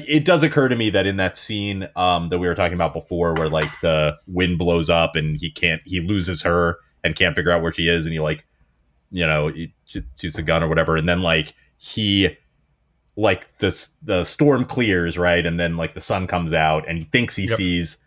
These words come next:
Speaker 1: his girlfriend, uh, the person who's the mother of the, of his daughter,
Speaker 2: Right.
Speaker 1: um, and it turns out it's the kid instead. And <laughs> I, it did occur to me right at that point that I was like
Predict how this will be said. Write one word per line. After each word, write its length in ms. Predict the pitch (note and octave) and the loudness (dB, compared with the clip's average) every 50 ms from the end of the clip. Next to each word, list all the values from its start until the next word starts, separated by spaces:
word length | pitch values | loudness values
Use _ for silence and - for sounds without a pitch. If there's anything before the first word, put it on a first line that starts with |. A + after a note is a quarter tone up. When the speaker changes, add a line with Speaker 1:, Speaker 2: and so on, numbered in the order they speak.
| _ _ _ _ _ _ _ _ _ _ _ | _ _ _ _ _ _ _ _ _ _ _
Speaker 1:
his 540 | - F#2+ F#2+ F#2+ F2+ E2+ D#2+ D2+ D#2 - - _ _ _ _ _ _ _ _ _ _ _ - E2+ F#2 | -8 -4 -4 -2 -2 -2 -4 -6 -8 -10 -12 _ _ _ _ _ _ _ _ _ _ _ -20 -12 -4
girlfriend, 460 | - A2 A2+ G#2+ G2+ - F2 D#2+ E2 | 0 2 2 2 2 0 -2 -2 -2
uh, 120 | G2 G2 F#2 | -2 -2 -2
the 160 | F2+ F#2 F2+ | -2 -2 -2
person 260 | - A#2 G2+ - G#2 | -2 -2 -2 -2 -4
who's 120 | F2+ E2 | -4 -4
the 80 | D#2+ F#2+ | -4 -2
mother 340 | G2 G2+ G2 F#2+ F2+ E2+ E2+ | 0 0 2 2 2 0 0
of 100 | D#2+ - | -2 -4
the, 240 | - E2 D2 D#2+ - | -6 -8 -8 -8 -8
of 180 | - - D#2+ - | -8 -10 -8 -8
his 120 | - D2+ | -8 -8
daughter, 400 | C#2+ - D2+ - - D2 D2 - _ _ _ _ _ _ _ _ _ - | -6 -6 -8 -6 -6 -8 -10 -10 _ _ _ _ _ _ _ _ _ 0
Speaker 2:
Right. 120 | - F#2+ E2+ | 2 2 4
Speaker 1:
um, 160 | E2 D#2+ E2 - | 2 2 0 0
and 140 | - F#2+ F2+ | 0 2 2
it 100 | F2+ D2+ - _ - | 0 -2 -4 _ -4
turns 200 | A2+ F#2+ E2+ D#2 | -2 -2 0 0
out 140 | D#2 D2+ D2+ | 0 -2 -2
it's 140 | D2+ - - | -4 -8 -10
the 80 | - | -14
kid 560 | - - - E3+ D#3+ A2 F#2 F2 F2 E2 - - - | -4 0 4 4 6 4 4 2 0 -6 -12 -14 -12
instead. 600 | G2+ E2+ D#2+ - - C#3+ C3 A#2 G#2 F2+ D2+ - - - - _ _ _ - | -10 -8 -8 -4 0 2 2 4 2 0 -2 -6 -14 -18 -20 _ _ _ -4
And 140 | - A#2 G#2+ | -4 -2 2
<laughs> 40 | - | 2
I, 200 | G3+ F3+ - - - D#3+ | 0 0 0 -6 -6 -2
it 160 | C#3+ C#3+ D3 | 0 0 2
did 140 | G3+ A3 G3 | 2 4 4
occur 180 | F#3 - F#3+ F3 | 4 4 4 4
to 60 | D#3 | 4
me 100 | D3 C3+ | 4 2
right 260 | G#2 F#2+ A2 A2 A2 | 4 4 4 4 4
at 120 | A2+ A2+ | 4 4
that 180 | - G#2+ G2+ - | 2 2 0 0
point 200 | - A2 G#2 E2+ | 0 -2 -2 -2
that 100 | F2 E2+ | -2 -2
I 20 | |
was 100 | E2+ E2+ | -2 0
like 220 | F2 F2 E2+ - | -2 -2 -4 -4